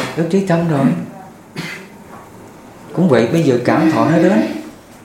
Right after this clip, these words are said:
mà chúng ta cứ tác ý ngang, à,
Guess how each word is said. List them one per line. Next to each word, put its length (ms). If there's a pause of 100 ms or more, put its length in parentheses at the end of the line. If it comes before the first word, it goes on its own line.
(140)
mà 320
chúng 140
ta 300
cứ 340 (300)
tác 140
ý 160
ngang, 320
à, 400